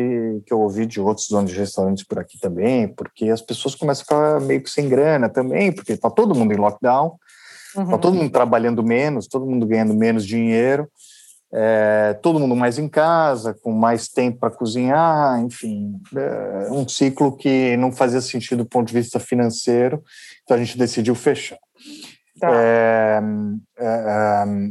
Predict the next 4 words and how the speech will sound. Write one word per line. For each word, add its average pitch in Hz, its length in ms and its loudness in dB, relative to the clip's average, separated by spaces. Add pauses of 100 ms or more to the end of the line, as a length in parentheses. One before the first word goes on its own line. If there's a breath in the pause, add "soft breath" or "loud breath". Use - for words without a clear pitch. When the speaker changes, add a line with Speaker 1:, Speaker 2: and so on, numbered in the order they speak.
Speaker 1:
o 127 120 0
outro 131 320 2
ponto 151 560 2
foi 135 1900 0